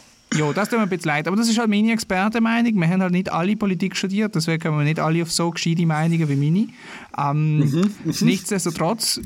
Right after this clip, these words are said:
Speaker 1: äh, wünsche ich dir und der Schweiz viel Glück mit dem,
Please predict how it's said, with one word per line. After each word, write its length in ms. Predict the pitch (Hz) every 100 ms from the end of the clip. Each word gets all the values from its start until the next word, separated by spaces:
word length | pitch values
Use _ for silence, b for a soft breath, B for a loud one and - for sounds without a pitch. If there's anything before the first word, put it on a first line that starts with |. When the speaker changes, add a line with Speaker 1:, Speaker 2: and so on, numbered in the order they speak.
| -
Speaker 1:
äh, 280 | 165 165
wünsche 220 | 160 165 165
ich 80 |
dir 240 | 165 165 190
und 80 | 180
der 60 |
Schweiz 240 | - 180 -
viel 160 | 175
Glück 360 | 147 139 - - - B B
mit 280 | 165 175
dem, 320 | 190 185 185